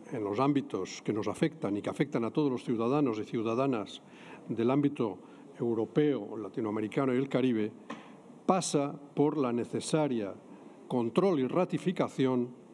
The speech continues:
de los parlamentos en los que recae la soberanía. Digo esto aunque parezca reiterativo porque a veces,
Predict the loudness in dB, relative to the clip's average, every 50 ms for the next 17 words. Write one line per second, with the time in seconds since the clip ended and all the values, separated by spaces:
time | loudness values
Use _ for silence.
0 | -20 -12 -6 -2 2 2 2 2 0 -2 -2 -2 0 0 2 2 2 0 0 0
1 | 0 -2 0 0 -2 -2 -4 -4 -4 -4 -4 -4 -4 -2 -2 -2 0 -2 -4 -6
2 | -8 -16 -20 -20 -10 -6 -4 -2 -2 0 0 0 2 2 0 0 0 -2 -2 -4
3 | -8 -14 -20 -20 -20 -20 -14 -4 2 4 4 6 6 4 4 4 2 2 2 2
4 | 2 2 2 2 2 2 2 2 4 4 4 4 4 4 4 4 4 4 4 4
5 | 4 4 4 4 4 2 2 2 2 0 0 -2 -6